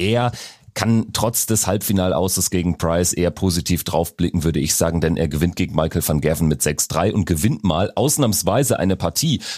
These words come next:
wo er eigentlich, äh, das, das Timing auf seiner Seite hatte und wo er nicht den höheren Average gespielt hat als sein Gegner.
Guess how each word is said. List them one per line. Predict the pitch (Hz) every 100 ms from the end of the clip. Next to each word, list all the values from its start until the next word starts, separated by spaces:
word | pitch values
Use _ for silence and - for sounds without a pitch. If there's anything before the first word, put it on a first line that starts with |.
| -
wo | 101
er | - 117 139 -
eigentlich, | 104 113 98 98 92 -
äh, | 92 87
das, | 92 -
das | 92 -
Timing | 101 107 92
auf | 85
seiner | - 87 87
Seite | 80 85 90
hatte | 80 90 104
und | 90
wo | 104 -
er | 143 123
nicht | 95 95
den | 95 85
höheren | 92 92 85
Average | 85 90 82 -
gespielt | 82 - 85 85
hat | 78 - - -
als | 80 80 -
sein | - 85 82
Gegner. | 78 - 120